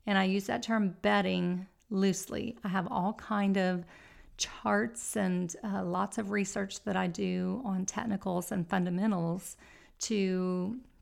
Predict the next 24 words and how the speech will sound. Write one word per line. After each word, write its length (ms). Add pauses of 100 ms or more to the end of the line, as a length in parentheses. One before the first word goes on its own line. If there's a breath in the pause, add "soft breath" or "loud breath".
(280)
underscore 1080 (300 soft breath)
the 80
trades 440
that 120
I 140
do. 420 (1080 soft breath)
But 100
I 80
usually 380
am 80
counting 340
on 80
the 80
stock 320
going 280
up 180
in 140
value 520
if 160
I'm 160
selling 400
a 60
put 180
option. 640